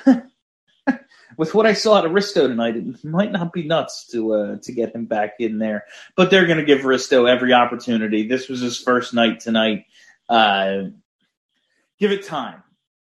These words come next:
Uh, it really lowered my expectations tonight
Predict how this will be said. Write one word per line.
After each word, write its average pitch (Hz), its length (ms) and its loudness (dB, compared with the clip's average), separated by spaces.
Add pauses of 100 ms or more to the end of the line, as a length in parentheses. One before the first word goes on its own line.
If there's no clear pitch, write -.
(160)
Uh, 131 260 -2 (1200)
it 165 160 -4
really 190 340 2
lowered 156 320 -2
my 139 160 -4
expectations 123 800 -8
tonight 120 440 -8